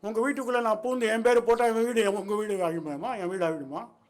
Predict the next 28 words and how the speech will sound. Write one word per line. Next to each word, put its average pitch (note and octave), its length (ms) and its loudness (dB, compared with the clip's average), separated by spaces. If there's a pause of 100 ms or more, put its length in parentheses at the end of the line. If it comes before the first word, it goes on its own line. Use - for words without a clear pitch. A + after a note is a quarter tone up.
(1000)
நாம் G3+ 240 -2
ஒரு G#3+ 180 -6
கேள்வியை C#4 360 -4
தெளிவாக A3 520 0
கேட்டோம். F3 300 -4
நம்மெல்லாம் G3+ 400 -4
மாக்கானா? G3 500 0
நம்மெல்லாம் F3 400 -2
ஏமாத்து B3 440 0
பேர்வர்கள், D#3+ 420 -6
நம்மளாம் F#3 500 -6
ஏ-, D3+ 40 -8
ஏமாந்த G#3 580 -2 (120)
சோழகர்களா D#3+ 520 -8
என்பதை G3 380 -12
பார்க்க E3+ 360 -12
வேண்டும். D3 220 -18 (380)
தினசரி C4+ 460 0
ஒரு C4+ 200 0
நாடகம் A3 380 0
நடந்து G3+ 280 -4
கொண்டு G3 160 0
இருக்கிறது. F3+ 560 -8 (280)
அந்த F3+ 260 -6
நாடகத்தில் G3+ 800 -4 (300)
நம்மையும் G#3 640 -4
பங்காக F#3+ 380 0
சேர்க்கிறார்கள். D#3+ 800 -4